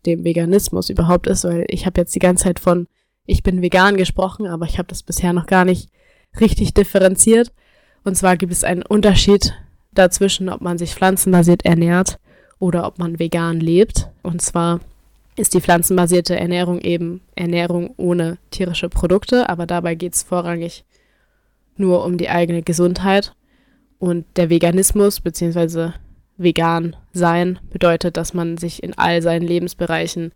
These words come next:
darauf konzentriert, kein Tierleid zu verursachen. Also dass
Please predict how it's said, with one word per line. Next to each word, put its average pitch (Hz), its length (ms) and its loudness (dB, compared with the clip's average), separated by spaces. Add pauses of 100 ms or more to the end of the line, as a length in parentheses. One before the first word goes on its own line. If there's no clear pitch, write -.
(560)
darauf 165 640 -8
konzentriert, 180 720 0 (200)
kein 165 360 -4
Tierleid 175 420 0
zu - 140 -6
verursachen. 170 580 -4
Also 165 220 -8
dass - 320 -12